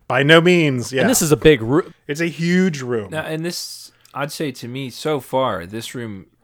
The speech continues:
Speaker 3: tell me if I'm wrong, was the most, like, mind-blowing. Like, it looks like it's, like, you know, kinda crazy to see in person, but it doesn't do it justice on our,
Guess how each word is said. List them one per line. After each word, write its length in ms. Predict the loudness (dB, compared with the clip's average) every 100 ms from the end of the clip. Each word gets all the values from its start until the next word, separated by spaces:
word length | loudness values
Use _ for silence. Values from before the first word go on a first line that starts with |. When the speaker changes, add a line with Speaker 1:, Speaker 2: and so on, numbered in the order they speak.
| _ -12
Speaker 3:
tell 180 | -8
me 120 | -6 -8
if 100 | -8
I'm 140 | -8
wrong, 400 | -4 -4 -8 -14 _ _ -12
was 160 | -10
the 80 | -8
most, 320 | -6 -6 -4
like, 220 | -6 -6 -8 _
mind-blowing. 920 | -12 -6 -6 -6 -4 -4 -4 -6 -10
Like, 240 | -8 -8 -8
it 80 | -8
looks 240 | -8 -6
like 200 | -8 -8
it's, 180 | -12 -8
like, 240 | -8 -10
you 60 | -14
know, 120 | -14
kinda 260 | -10 -10 -8
crazy 380 | -8 -8 -8
to 80 | -12
see 180 | -12 -12
in 120 | -12
person, 420 | -8 -8 -8 -10
but 80 | -8
it 80 | -8
doesn't 280 | -10 -12 -12
do 100 | -12
it 60 |
justice 460 | -10 -10 -10 -14 -12
on 360 | -12 -12 -14 -16
our, 240 | -16 -16